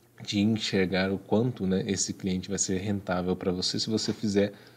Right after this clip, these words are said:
tudo bonitinho, se você entregou certinho, se você atendeu certinho, se o seu produto é bom, de qualidade. Tudo isso vai te ajudar muito nesse processo, tá? Então, cara, a, basicamente a aula é essa.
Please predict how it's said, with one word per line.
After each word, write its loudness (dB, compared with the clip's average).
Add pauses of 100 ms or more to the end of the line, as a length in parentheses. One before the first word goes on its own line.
tudo 4
bonitinho, 2
se -10
você -6
entregou 2
certinho, -2
se -8
você -2
atendeu 4
certinho, 0 (280)
se -20
o -12
seu -2
produto 2
é 2
bom, 2
de -4
qualidade. -4 (880)
Tudo 4
isso 4
vai 6
te 2
ajudar 4
muito 4 (180)
nesse 2
processo, 0
tá? -2 (300)
Então, 2 (240)
cara, 0 (120)
a, -2 (600)
basicamente 2
a 0
aula 2
é 0
essa. -2